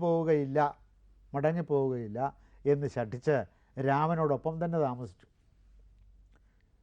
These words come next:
പിന്നീട് നദി, ഗംഗാനദി കടക്കുന്ന സമയത്താണ്, ഗംഗാനദിയുടെ തീരത്ത് അവർ ഉറങ്ങിക്കിടക്കുമ്പോൾ രാത്രിയിൽ ഒളിച്ച് കാട്ടിലേക്ക്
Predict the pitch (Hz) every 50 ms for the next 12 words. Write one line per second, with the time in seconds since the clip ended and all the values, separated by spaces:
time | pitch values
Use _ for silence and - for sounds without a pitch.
0 | _ - 147 160 160 151 143 151 156 180 165 151 151 151 165 190 196 208 202 202
1 | 185 190 165 156 156 156 160 185 165 160 135 - 120 120 135 139 135 131 123 110
2 | 107 107 104 95 - _ _ _ _ _ _ - - - - - - - - 131
3 | 135 139 160 160 160 156 156 156 147 139 123 143 143 139 139 139 131 127 139 143
4 | 139 127 131 135 147 170 160 147 139 135 117 123 123 123 123 120 104 - - _
5 | _ _ - 127 123 135 131 139 151 156 - - 185 165 156 151 139 117 101 -
6 | - - - - - 135 143 156 170 190 185 - - 202 196 170 - _ _ _
7 | _ _ _ _ _ _ _ _ _ _ _ _ _ _ _ _ _ _ _ _
8 | _ _ _ _ _ - - 123 127 131 139 151 143 135 120 143 151